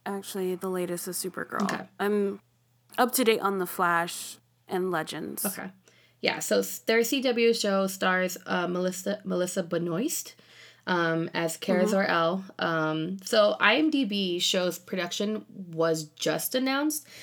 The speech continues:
Speaker 2: and they only have a writer attached to it. So, um, knowing, <laughs> knowing the film process, I can see this movie being slated, being ready for late twenty twenty, which might be a movie that pops up,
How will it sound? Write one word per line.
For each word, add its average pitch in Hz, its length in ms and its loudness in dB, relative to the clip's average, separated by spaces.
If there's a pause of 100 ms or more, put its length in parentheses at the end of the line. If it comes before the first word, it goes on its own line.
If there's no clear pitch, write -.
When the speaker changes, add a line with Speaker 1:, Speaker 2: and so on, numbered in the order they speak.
(160)
Speaker 2:
and 220 140 4
they 202 100 6
only 196 280 2
have 185 200 0
a 175 80 2
writer 151 300 4
attached - 420 -4
to - 60 -4
it. - 200 -10 (440)
So, 185 920 2
um, 165 760 0 (440)
knowing, 190 520 4 (300)
<laughs> - 300 -20
knowing 139 240 -6
the 170 60 -2
film 208 220 2
process, 208 640 2 (460)
I 190 280 6
can 269 220 0
see 208 320 0
this 240 200 -2
movie 269 360 0
being 285 220 0
slated, 294 580 2
being 220 260 2
ready 226 440 2
for 233 240 0
late 175 280 0
twenty 196 260 -2
twenty, 190 320 -2
which 190 240 -4
might 175 200 0
be 190 80 0
a 180 60 2
movie 170 240 0
that 165 160 -4
pops - 260 -2
up, - 160 -8